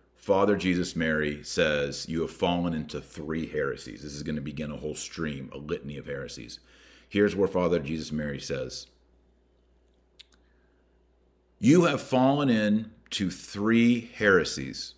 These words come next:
First, rejection of the universality of the sixth commandment."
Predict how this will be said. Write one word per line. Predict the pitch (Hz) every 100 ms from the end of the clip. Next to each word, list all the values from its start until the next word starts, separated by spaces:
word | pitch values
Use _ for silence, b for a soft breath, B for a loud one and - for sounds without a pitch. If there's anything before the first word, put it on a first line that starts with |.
| _ _
First, | - 110 120 120 -
rejection | - 95 90 101 127 - 151 135
of | 98
the | 92
universality | 98 107 98 90 - 101 117 120 127
of | 92 78
the | 76
sixth | - - 127 -
commandment." | - 87 80 87 92 71 60